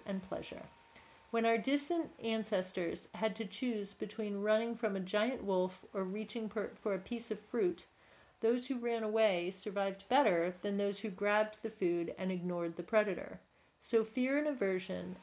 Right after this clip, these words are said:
have a stronger impact than attraction and liking. Threats and enticements, dangers and attractions,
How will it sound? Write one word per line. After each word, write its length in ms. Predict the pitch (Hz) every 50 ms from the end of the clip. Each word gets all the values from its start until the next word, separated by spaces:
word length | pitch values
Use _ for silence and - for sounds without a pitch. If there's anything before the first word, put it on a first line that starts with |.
| -
have 180 | - - 214 196
a 60 | 196
stronger 680 | - - - - - 220 214 214 226 240 247 247 247 240
impact 720 | - 220 226 226 208 175 180 175 165 165 175 185 - - - - -
than 160 | - 202 190 190
attraction 760 | 185 185 - - 190 185 196 - - - 180 175 175 175 - -
and 160 | - 185 175 175
liking. 460 | 170 165 165 - 165 165 165 156 139 - - - - - - _ _ _ _ _ _ _ _ _ _ _ _ - - - _
Threats 500 | - 214 233 240 240 240 - - - - -
and 140 | - 202 190
enticements, 880 | 185 180 180 - - 247 247 247 - - 175 165 170 185 - - - - _ _ _ - - - _ _ _ _ _ _ _ -
dangers 580 | 220 214 220 220 202 180 196 180 175 170 -
and 140 | 190 175 170
attractions, 840 | 170 170 - - 247 247 247 - - 175 165 170 180 185 185 - -